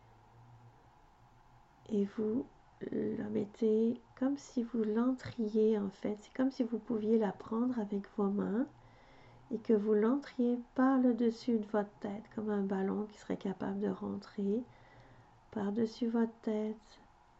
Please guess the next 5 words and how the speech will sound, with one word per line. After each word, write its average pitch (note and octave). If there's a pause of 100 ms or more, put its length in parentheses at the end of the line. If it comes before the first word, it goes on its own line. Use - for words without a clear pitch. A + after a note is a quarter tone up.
(840)
Elle G#3
rentre G3+
dans G#3+
votre A#3+
tête. F#3+